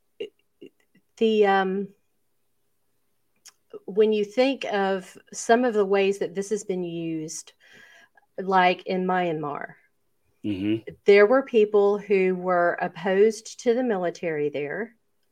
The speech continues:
Speaker 1: They were peacefully protesting, speaking out against the military.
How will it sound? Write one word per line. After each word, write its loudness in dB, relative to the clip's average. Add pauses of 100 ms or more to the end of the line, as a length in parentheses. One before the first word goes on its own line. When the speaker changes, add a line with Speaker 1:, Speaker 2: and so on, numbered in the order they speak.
(640)
Speaker 1:
They 2 (960)
were 0
peacefully 2
protesting, 0
speaking 0
out 0
against 0
the -4
military. -4